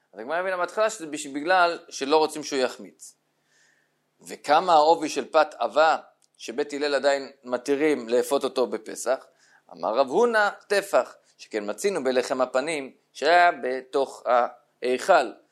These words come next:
ששמו שנים עשר לחמים על גבי השולחן, הלחמים האלו היו צריכים להיות מצה, לא חמץ, והם היו בעובי של טפח. אז אתה רואה שעד עובי של טפח עדיין אפשר לשמור על העיסה שהיא לא תחמיץ.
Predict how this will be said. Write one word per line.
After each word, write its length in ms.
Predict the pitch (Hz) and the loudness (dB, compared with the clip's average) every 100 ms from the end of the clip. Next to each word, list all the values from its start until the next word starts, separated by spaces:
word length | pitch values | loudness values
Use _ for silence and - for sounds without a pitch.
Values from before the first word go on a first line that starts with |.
| _ _ - | _ _ -16
ששמו 600 | - - 180 160 135 - | -6 2 2 2 -4 -6
שנים 440 | - - 151 165 | -12 -12 -8 -6
עשר 260 | 147 - 127 | -4 0 0
לחמים 540 | 123 135 147 151 107 - _ _ | 0 0 -2 -2 -8 -14 _ _
על 140 | - 117 | -6 -2
גבי 200 | 123 143 | 2 2
השולחן, 560 | 131 117 110 107 113 - _ _ | 2 -4 -6 -4 -4 -8 _ _
הלחמים 380 | - 113 135 165 | -8 -6 -4 -2
האלו 180 | 170 170 | 0 0
היו 80 | 165 | -2
צריכים 200 | - 165 | -6 0
להיות 280 | 170 165 156 | 0 0 -2
מצה, 400 | 151 - 196 143 - _ _ _ _ _ _ - | -4 0 -2 -2 -8 _ _ _ _ _ _ -4
לא 100 | 156 | -2
חמץ, 640 | 180 160 104 - - _ _ _ _ | -2 -6 -10 -14 -16 _ _ _ _
והם 220 | 104 127 139 | -8 -2 2
היו 160 | 185 | 4
בעובי 360 | 143 135 139 175 | 4 4 4 0
של 260 | 139 131 | 0 -2
טפח. 540 | - 190 190 117 110 - _ _ | 0 -2 0 0 -2 -6 _ _
אז 60 | - | -4
אתה 100 | 151 | 0
רואה 140 | 185 | 0
שעד 340 | - 135 170 151 | 0 2 2 2
עובי 240 | 175 165 | 0 0
של 220 | 135 185 175 | -2 -4 -2
טפח 360 | 233 233 180 | -2 0 0
עדיין 220 | 170 190 | 2 2
אפשר 260 | 185 - 208 | 0 0 0
לשמור 360 | 175 185 196 196 | 0 -4 0 4
על 60 | |
העיסה 340 | 196 196 233 220 | 4 4 2 2
שהיא 180 | 180 | 2
לא 80 | 185 | 2
תחמיץ. 640 | 190 180 190 175 165 - | 2 0 0 -8 -10 -16